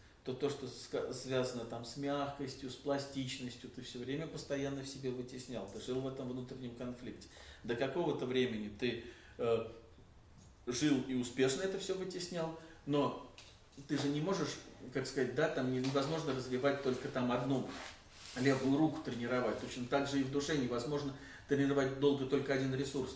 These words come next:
Возникает нарушение гармонии, возникает потребность в чём-то другом. И чтобы человек остановился, психика его начинает, э, ему всячески сигнализировать, что она не удовлетворена тем, что с ним, э, происходит. Но обычно волевые люди на, в свои внутренние сигналы совершенно не обращают внимания. На внешние ещё обращают, что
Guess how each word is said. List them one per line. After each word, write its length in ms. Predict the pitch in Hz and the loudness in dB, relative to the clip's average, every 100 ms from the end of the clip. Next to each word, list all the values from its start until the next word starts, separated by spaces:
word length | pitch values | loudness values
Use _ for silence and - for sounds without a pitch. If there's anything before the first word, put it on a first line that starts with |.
| 107 101 104 - | -8 -10 -12 -8
Возникает 460 | 123 120 127 135 127 | -6 -4 0 0 0
нарушение 400 | 127 - 202 160 | -4 -2 -2 0
гармонии, 380 | 135 127 113 107 | 0 0 -2 -4
возникает 420 | - 120 147 - | -4 0 0 0
потребность 380 | 123 143 131 127 | 0 0 0 -4
в 40 | |
чём-то 200 | 139 127 | -6 -6
другом. 420 | 131 151 135 95 - - - | -4 0 0 0 -6 -14 -8
И 40 | |
чтобы 260 | 127 131 131 | -4 0 0
человек 300 | 143 139 135 | 2 2 2
остановился, 680 | 135 143 143 190 247 - - - - | -4 0 0 0 0 -2 -4 -8 -12
психика 420 | - 180 180 180 156 | -6 -4 -4 -2 -2
его 140 | 147 | 0
начинает, 520 | 139 - 143 185 185 - - - | -2 -2 2 2 2 -4 -14 -6
э, 640 | 143 135 131 127 127 127 110 | 0 4 6 6 6 4 -2
ему 160 | 139 151 | 0 0
всячески 400 | 170 156 - 139 | 0 -2 -6 -8
сигнализировать, 720 | - 143 135 147 208 220 160 | -6 -2 0 2 4 4 2
что 140 | - | 0
она 180 | 135 160 | 0 2
не 100 | 180 | 0
удовлетворена 600 | 160 156 160 151 156 143 | 0 -2 -4 -2 0 2
тем, 180 | 110 139 | 0 -2
что 160 | 151 127 | -4 -8
с 80 | 143 | -4
ним, 220 | 147 151 - - - | -4 -6 -12 -18 -10
э, 640 | 123 123 123 123 120 117 127 | -2 -2 0 -2 -2 -2 -2
происходит. 540 | 143 156 - 120 101 | 0 0 0 0 0
Но 80 | 107 | 0
обычно 280 | 143 156 156 | -2 -2 -2
волевые 360 | 156 170 214 233 | -2 -2 -2 -2
люди 520 | 151 123 117 113 107 | -2 -2 -4 -4 -6
на, 460 | 131 131 139 135 131 | -2 4 4 4 -2
в 80 | - | -4
свои 220 | 135 139 | -2 0
внутренние 400 | 185 202 180 139 | 0 -2 -2 -4
сигналы 340 | - 135 110 | -6 -4 -4
совершенно 340 | 101 143 170 127 | -4 -4 -2 0
не 60 | |
обращают 400 | 107 104 92 90 | -2 -4 -4 -8
внимания. 300 | 104 98 92 | -8 -8 -8
На 100 | 98 131 | -4 0
внешние 300 | 208 196 131 | 0 0 -2
ещё 140 | 143 | 0
обращают, 440 | 139 127 - 92 | 0 -2 -2 -6
что 100 | 90 | -6